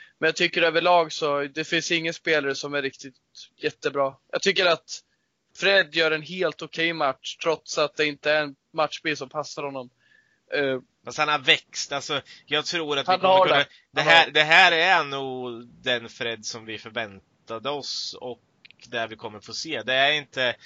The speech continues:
Speaker 2: det kommer aldrig vara den där högsta, högsta nivån offensivt, för den besitter han nog inte. Men han har en bra nivå defensivt.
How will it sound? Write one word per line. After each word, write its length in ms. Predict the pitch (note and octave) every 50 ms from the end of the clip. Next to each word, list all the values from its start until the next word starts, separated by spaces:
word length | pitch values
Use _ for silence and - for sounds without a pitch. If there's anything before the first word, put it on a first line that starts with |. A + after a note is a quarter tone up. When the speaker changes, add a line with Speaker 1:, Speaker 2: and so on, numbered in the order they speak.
| - - - - _
Speaker 2:
det 80 | - -
kommer 200 | - D3+ D3 C#3
aldrig 460 | D3+ F#3+ D3+ B2 A#2 A2+ E3+ G#3 F#3+
vara 120 | D#3 C3+
den 140 | B2+ B2 A#2
där 220 | A#2 A#2 A2+ A2+ A2
högsta, 440 | A2 B2+ C3 - - - - A#2
högsta 320 | A2 B2 B2+ - - - A2
nivån 280 | A2+ A2+ A#2 A#2 A#2+
offensivt, 560 | A2+ G#2 - - A2 A2 - - D#3+ C3+ - -
för 80 | -
den 240 | C3+ D3 D3 C#3 B2+
besitter 580 | B2+ B2+ - - - A2+ - _ _ _ - D3+
han 160 | E3+ E3 B2+
nog 140 | A2+ G#2 G2
inte. 280 | G2+ F#2+ - - - - _ _ - - - - _ _ _
Men 160 | B2+ C#3+ D#3+
han 120 | E3 F3
har 320 | E3 B2+ A#2 B2 E3+ G3+ G3
en 160 | D#3+ C3 B2+
bra 260 | A#2+ A#2+ A#2 A#2 A2+
nivå 280 | A2+ A2+ G#2+ A2 G#2+ A2
defensivt. 840 | G#2 A2 F#2+ - - - G2+ G2+ - - A2+ G#2+ A2 - - - -